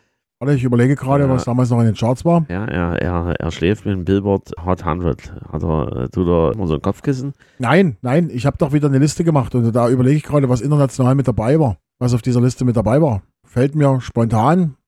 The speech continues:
Speaker 1: fallen mir, fallen mir nur zwei Songs ein.
Speaker 2: Man, man merkt, liebe Zuhörer, dass er das ganz ernst nimmt hier,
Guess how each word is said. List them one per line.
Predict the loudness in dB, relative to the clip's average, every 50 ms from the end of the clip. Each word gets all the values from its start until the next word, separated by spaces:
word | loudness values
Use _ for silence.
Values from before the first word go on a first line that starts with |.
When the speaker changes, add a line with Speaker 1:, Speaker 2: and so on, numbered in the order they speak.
| _ _ _ _ _
Speaker 1:
fallen | -4 -2 -2 0 0 2 2
mir, | 2 4 4 4 2 0 -2 -8
fallen | -6 -4 -2 0 0
mir | 0 0
nur | 2 2 4 2 2 0 -4 _ _ _ -6
zwei | -2 0 2 2
Songs | 2 2 0 0 -2
ein. | -2 0 -2 -2 -2 -6 -12 _ -6
Speaker 2:
Man, | -6 -6 -6 -8 -8
man | -4 -4 -2 -2 0
merkt, | 0 0 0 0 -4 -4 -6
liebe | -4 -2 -2 -2
Zuhörer, | -2 0 0 2 2 2 2 2 0 0 0 0
dass | -2 -4 -6 -6
er | -4
das | -4 -4 -4 -4
ganz | -4 -4 -4 -4 -6 -8 -10 -10
ernst | -10 -10 -10 -10 -10 -10
nimmt | -10 -10 -10 -10 -10
hier, | -8 -8 -8